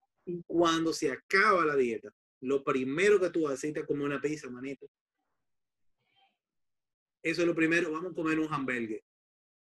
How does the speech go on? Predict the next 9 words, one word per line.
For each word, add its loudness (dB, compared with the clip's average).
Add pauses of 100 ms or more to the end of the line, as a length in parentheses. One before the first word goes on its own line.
que 4
te, 2 (180)
ya 0 (200)
ma-, -6
se -8
acabó -2
la 4
dieta. -6 (1700)
Entonces, -2